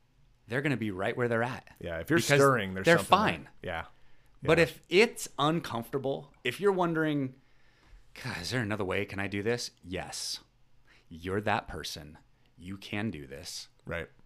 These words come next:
Speaker 1: And you can go and change and, and grow and learn and expand and become what it is that you need to become to be that person. But if you've never had that thought, one, you're probably not listening to this podcast.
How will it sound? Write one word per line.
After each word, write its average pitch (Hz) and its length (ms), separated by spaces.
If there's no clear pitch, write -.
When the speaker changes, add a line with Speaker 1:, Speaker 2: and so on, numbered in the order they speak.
Speaker 1:
And 92 160
you 87 120
can 95 160
go 90 160
and 90 100
change - 460
and, 95 140
and 92 240
grow 87 260
and 92 140
learn 85 240
and 87 100
expand 82 580
and 85 100
become 104 580
what 107 300
it 104 100
is 101 140
that 98 120
you 101 120
need 95 180
to 92 60
become 82 580
to - 80
be 98 140
that 90 220
person. - 440
But 107 200
if - 80
you've 110 100
never 123 160
had 160 280
that 92 180
thought, 95 260
one, 113 220
you're 101 80
probably 127 220
not 85 140
listening 87 280
to 80 60
this 80 120
podcast. - 640